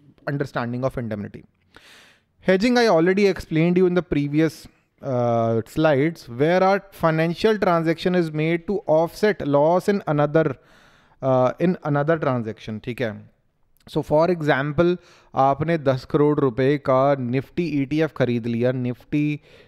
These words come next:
ईटीएफ़ खरीद के आप बैठ गए, राइट? So आपको डर लग रहा है आपकी मार्केट नीचे ना चले जाए, तो आप पुट ऑप्शन को परचेज कर रहे हो, आपने पुट ऑप्शन परचेज कर ली,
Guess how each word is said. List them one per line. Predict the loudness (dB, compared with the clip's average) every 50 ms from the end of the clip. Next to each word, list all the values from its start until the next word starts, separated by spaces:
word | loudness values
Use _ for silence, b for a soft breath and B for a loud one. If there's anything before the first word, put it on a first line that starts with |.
| b b _ -2
ईटीएफ़ | -2 0 0 2 2 0 2 2
खरीद | 2 2 2 2 0 0
के | 0 0
आप | 2 2
बैठ | 2 2 2 2 2
गए, | 0 0 0
राइट? | 0 0 0 0 0 -2 -6 b b b b b b b _ -2
So | 2 2
आपको | 2 2 0 -2 -2
डर | 0 0 0 2
लग | 2 2 2 2
रहा | 2 2
है | 2
आपकी | 2 0 -2 -4
मार्केट | 0 0 0 2 0 0 0 0
नीचे | -2 0 0 2
ना | 2 2
चले | 2 2 2 2 4 4
जाए, | 4 4 2 0 -2
तो | -2 -2 -2 -2
आप | 0 0 2 2 2 2 0 -2
पुट | -8 -4 -2 0 0 2
ऑप्शन | 2 2 2 0 -2 -2 -2 0
को | 0 0
परचेज | 0 0 -2 -2 0 0 0 0 0 0
कर | 0 0 0
रहे | 2 2 2
हो, | 2
आपने | 2 2 0 0 -2 -4
पुट | -2 -2 -2 0 0
ऑप्शन | 0 0 0 -2 -4 -4 -2
परचेज | -2 -2 -4 -2 -2 -2 0 0 -2 0
कर | 0 0 0
ली, | 0 0 -2 -4